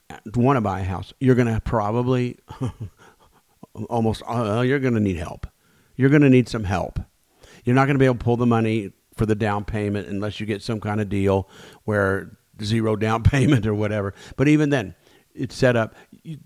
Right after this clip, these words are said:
the house payment, most people have to make house payments. They have to do it. They don't have the money to do it, so they gotta make deals at the beginning. So they're actually not, get this,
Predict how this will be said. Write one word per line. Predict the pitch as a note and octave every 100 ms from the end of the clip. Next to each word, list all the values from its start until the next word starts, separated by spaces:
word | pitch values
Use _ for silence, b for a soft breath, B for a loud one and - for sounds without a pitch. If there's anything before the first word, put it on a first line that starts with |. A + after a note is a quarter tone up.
| - _ -
the | C#3 A2
house | C3 C#3+ -
payment, | D#3+ D3 C#3 C3
most | C#3+ F3 -
people | D3+ C#3
have | A#2+ -
to |
make | A2+ G2+
house | F#2+ F#2+ -
payments. | F#2 F2 - - -
They | G#2
have | G#2 G#2
to | G2+
do | B2 C3
it. | B2+ - B B
They | A2
don't | A2+
have | A#2
the | G#2+
money | G#2+ G#2 G2
to | F#2
do | B2 A#2+
it, | A#2
so | -
they | G#2
gotta | G2+ G2+
make | G2 G2+
deals | A2+ A#2+ A2+ A2+ - B B B
at | A2
the |
beginning. | G2+ G#2 C#3 C3+ B2+ B2 - B B
So | - B2
they're | A2+ A2
actually | B2 C3 - C#3 A#2+
not, | A2+ B2+ C#3+ E3+ A#2 C3+ - - -
get | A#2
this, | A#2+ A2+